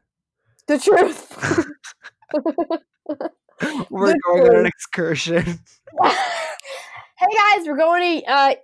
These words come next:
Speaker 1: Egypt. But seriously, aliens helped with that. I learned all about the pyramid, Seb. I literally, there's no physical possible way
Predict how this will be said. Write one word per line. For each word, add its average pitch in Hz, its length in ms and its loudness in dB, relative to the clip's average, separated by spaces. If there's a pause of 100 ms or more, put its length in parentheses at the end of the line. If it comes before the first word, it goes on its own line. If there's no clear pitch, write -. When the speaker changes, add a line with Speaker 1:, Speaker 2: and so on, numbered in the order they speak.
Speaker 1:
Egypt. 320 500 0 (380)
But 277 180 0
seriously, 285 840 -2 (840)
aliens 247 460 2
helped 208 280 0
with 185 140 -10
that. 160 260 -2 (380)
I 285 300 0
learned 277 500 2
all 233 160 2
about 220 200 -2
the 196 60 -10
pyramid, 190 380 -6
Seb. 120 220 -4 (280)
I 226 180 2
literally, 240 1080 2 (360)
there's 233 300 2
no 247 300 0
physical 262 800 -4
possible 247 840 -2
way 190 400 0